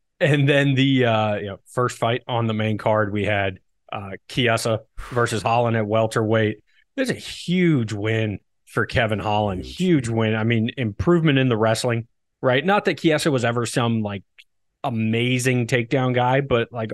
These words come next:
Speaker 1: ultimately he's a grappler. Um, and if Kevin Holland can defend the takedown, he doesn't have to wrestle offensively.
Speaker 2: Nope.
Speaker 1: He just has to not get taken down. And he did exactly that.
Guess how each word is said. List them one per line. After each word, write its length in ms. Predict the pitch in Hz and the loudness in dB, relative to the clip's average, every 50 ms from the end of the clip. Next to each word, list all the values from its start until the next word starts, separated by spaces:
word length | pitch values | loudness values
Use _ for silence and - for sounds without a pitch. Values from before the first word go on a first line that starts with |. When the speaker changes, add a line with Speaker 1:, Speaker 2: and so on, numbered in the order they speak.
| - - | -6 -4
Speaker 1:
ultimately 640 | 127 123 117 117 135 127 123 120 92 120 127 117 | -2 -2 0 0 0 0 -2 -4 -4 -4 -2 -2
he's 220 | 120 117 113 113 117 | 0 0 0 0 0
a 100 | 113 110 | -2 -2
grappler. 600 | 98 - 90 90 104 107 - - 127 117 117 117 - - - - - - _ - - | -2 -4 -4 -2 -2 -2 0 0 0 0 0 -2 -4 -12 -20 -20 -20 -20 _ -16 -12
Um, 380 | - 104 104 104 101 101 101 - _ - | -10 -10 -8 -8 -8 -8 -10 -10 _ -8
and 420 | - 117 117 113 110 107 110 110 110 | -6 -4 -2 -2 -2 -2 -4 -4 -4
if 520 | 113 - 123 120 110 107 101 - - - - _ _ _ _ | -4 -4 -2 -2 -2 -2 -4 -6 -12 -20 -20 _ _ _ _
Kevin 260 | - 135 156 180 139 107 | -2 0 0 0 0 -2
Holland 340 | 98 123 151 135 117 104 | 0 0 0 0 0 0
can 180 | - 110 104 98 | -2 -2 -4 -4
defend 440 | 92 104 95 - - 127 123 120 113 | -4 -6 -6 -4 -2 0 0 0 0
the 80 | 98 | 0
takedown, 220 | - - 127 120 110 | 0 -2 0 0 0
he 40 | 131 | 0
doesn't 200 | 180 185 180 160 | 0 2 0 0
have 160 | 135 - - | 0 -2 -2
to 180 | - 107 92 98 - _ _ _ _ _ _ - | -4 -4 -4 -8 -16 _ _ _ _ _ _ -12
wrestle 560 | 151 127 104 104 101 98 - - 92 101 98 | -8 -4 -2 -2 -2 -2 -2 -4 -6 -6 -8
offensively. 600 | 95 87 - 104 101 95 - 110 110 131 165 175 | -8 -8 -10 -12 -10 -8 -8 -4 -2 -2 -2 -2
Speaker 2:
Nope. 160 | 170 95 117 - _ - | -4 -6 -8 -6 _ -2
Speaker 1:
He 80 | 139 | 0
just 160 | 156 165 139 | 0 0 0
has 140 | 156 135 127 - | 0 0 0 0
to 80 | 139 | 0
not 380 | 120 110 107 113 107 113 - - | 0 2 2 0 0 -2 -2 -2
get 220 | 135 123 110 - | -2 -2 -2 -2
taken 340 | - 127 120 110 123 107 98 | -2 0 0 0 0 -2 -2
down. 400 | 95 98 110 123 123 113 104 - - - - - - _ _ _ | -2 -2 0 0 2 0 0 -2 -6 -14 -20 -20 -20 _ _ _
And 600 | - 120 113 107 104 101 101 98 98 98 95 92 - _ _ _ _ - | -6 -4 -2 -2 -2 -2 -2 -2 -2 -4 -4 -6 -8 _ _ _ _ -12
he 340 | - 117 107 104 113 135 123 | -12 -10 -6 -2 -2 -2 0
did 180 | 110 139 139 | 2 2 2
exactly 460 | 131 113 101 110 117 120 117 - 131 117 | 2 2 0 0 0 0 2 2 2 2
that. 240 | 113 120 127 - | 2 2 0 -2